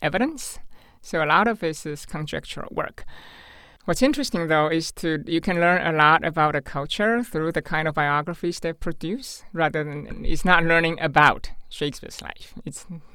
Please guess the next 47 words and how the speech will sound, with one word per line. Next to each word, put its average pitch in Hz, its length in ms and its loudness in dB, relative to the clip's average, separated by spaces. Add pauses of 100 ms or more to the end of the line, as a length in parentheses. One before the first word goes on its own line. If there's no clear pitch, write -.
(140)
it's 165 200 0
rather 165 280 8
about 151 220 8
learning, 156 300 2 (300)
you 165 80 2
know, 143 220 2
wh-, 160 200 0
what 165 140 4
does, - 420 -12 (120)
uh, 62 260 -8
the, 151 100 2
the 147 120 0
Soviet 196 440 8
thought - 280 0
patterns, 156 580 2
you 147 60 -6
know, 139 80 -4
what 143 240 -2
they 135 120 -4
think - 680 -2
is 156 180 -4
important 151 640 -2
and 147 120 -8
so 147 160 -8
forth - 220 -12
and 143 140 -12
so - 120 -6
on. - 120 -2
So 196 120 2
all 254 160 8
of 262 120 6
that 202 180 6
got 175 160 6
translated 160 480 0
into 151 220 -4
Chinese. 143 480 -4
So 151 180 -4
you 156 140 -4
might 196 220 -2
say 170 200 0 (400)
mid 180 160 -2
twentieth 147 260 -2
century - 480 -8
China, 247 540 2
they 165 240 4 (260)
perhaps 175 520 4
inherited 196 640 4